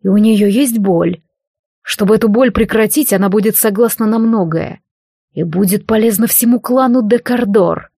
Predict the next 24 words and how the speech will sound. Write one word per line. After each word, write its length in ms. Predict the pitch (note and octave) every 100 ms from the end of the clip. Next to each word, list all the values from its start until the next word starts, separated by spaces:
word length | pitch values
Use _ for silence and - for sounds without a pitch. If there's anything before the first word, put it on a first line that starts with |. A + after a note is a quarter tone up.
| _ _ _
а 100 | -
значит, 540 | D3+ E3+ F3 - - G#3+
и 120 | F3+
демонической 800 | E3 F#3 F#3 F3+ - A#3 - D4
империи 520 | C4+ - F3+ F3+ A#3+
Лакх». 680 | C4+ A#3+ - - - - - _ _ _ _ _ _ _ -
Пока 200 | G3 G3+
подчиненный 600 | G3+ - G#3 G#3 G3 F#3
демон 320 | F#3 G3 F#3+
морщил 380 | G3 - G3+ F#3
лоб 300 | G#3+ B3 F3
от 100 | F#3
натуги, 540 | F#3+ D4+ C#4+ F#3+ F3 - -
пытаясь 340 | - C#4 A#3+
осмыслить 500 | B3 C4 C4+ - G#3+
слова 340 | - B3+ B3+ F#3
главного, 600 | F#3+ B3 F3+ E3+ E3+ D#3 _ _ _
старший 440 | - A#3+ - A3
серпент 460 | - G#3+ - B3+ -
прошипел: 680 | C#4 A#3+ D4+ G3+ F3 - - _ _ _ _ _ _
«Ну, 720 | B3 A#3 B3 A3+ G#3 A#3 D#4+ - _ _
нам 240 | G#3 B3 G#3
долго 380 | G3+ F#3+ A3+ E4+
ждать?» 580 | C4 A#3+ G3+ G3 -